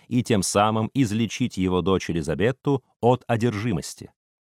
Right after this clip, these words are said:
Когда меня настигло известие об этом кощунственном решении, было уже слишком поздно. Я смог обеспечить себе вход в капеллу, где происходило сие позорное действие, но я не мог предотвратить то, что юной особе пришлось принять подозрительные порошки,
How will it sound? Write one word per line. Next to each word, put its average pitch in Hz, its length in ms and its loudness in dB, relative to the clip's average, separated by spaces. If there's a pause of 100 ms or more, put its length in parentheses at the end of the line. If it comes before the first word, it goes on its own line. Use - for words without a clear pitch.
(200)
Когда 101 280 2
меня 156 180 4
настигло 143 520 0
известие 104 480 2
об 87 80 2
этом 98 200 0
кощунственном 90 680 -2
решении, 131 560 -2 (280)
было 143 360 4
уже 151 200 0
слишком 95 500 -2
поздно. - 480 -8 (360)
Я 107 200 4
смог 117 280 0
обеспечить 113 580 0
себе 107 260 0
вход - 280 0
в - 60 -20
капеллу, 123 540 0 (180)
где 85 200 2
происходило 107 640 2
сие 92 300 2
позорное 80 480 2
действие, 123 560 -2 (180)
но 120 120 2
я 151 160 6
не 156 100 4
мог 160 200 4
предотвратить 135 680 2
то, 156 180 4
что - 200 0
юной 92 380 2
особе 143 420 0
пришлось 113 460 -4
принять 113 400 0
подозрительные 104 800 0
порошки, 113 560 -2